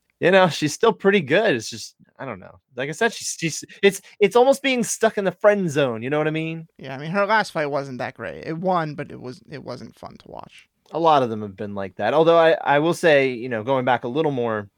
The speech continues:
Speaker 1: uh, further back, but not too far, I thought that her fight against Megan Anderson from, what was it, one or two years ago,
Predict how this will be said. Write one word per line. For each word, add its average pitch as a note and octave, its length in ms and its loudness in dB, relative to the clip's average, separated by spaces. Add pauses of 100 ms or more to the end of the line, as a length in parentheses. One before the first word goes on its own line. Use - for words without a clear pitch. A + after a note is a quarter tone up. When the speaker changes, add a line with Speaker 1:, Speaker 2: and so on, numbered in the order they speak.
(160)
Speaker 1:
uh, G2+ 280 -2
further A2 360 0
back, G2+ 340 0
but G#2 160 -6
not A2+ 180 -4
too C3+ 160 -6
far, G2+ 380 0 (400)
I D#3+ 220 4
thought D#3 420 2
that A#2 480 0 (200)
her C3 260 -6
fight B2+ 360 -2
against A2 760 -4 (280)
Megan B2 300 -4
Anderson A2+ 720 -2 (300)
from, G2+ 460 -2
what G2+ 180 -6
was F2+ 80 -10
it, F2 60 -8
one A#2+ 140 0
or B2 80 0
two C3+ 140 -2
years C3+ 240 4
ago, C#3+ 200 2